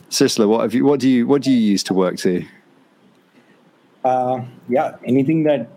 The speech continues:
Speaker 2: uh, not anything actually, uh, Desert Dwellers, uh, Spongle, you know, these are things that I listen to, uh, l-, like,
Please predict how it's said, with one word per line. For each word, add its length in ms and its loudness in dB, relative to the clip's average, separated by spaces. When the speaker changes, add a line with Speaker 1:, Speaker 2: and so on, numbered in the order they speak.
Speaker 2:
uh, 160 -4
not 220 0
anything 400 -4
actually, 540 -8
uh, 300 0
Desert 400 0
Dwellers, 760 -4
uh, 540 -6
Spongle, 720 -4
you 80 -2
know, 100 2
these 240 0
are 80 0
things 640 -8
that 140 -2
I 60 0
listen 360 -4
to, 140 -6
uh, 380 -2
l-, 140 2
like, 240 -2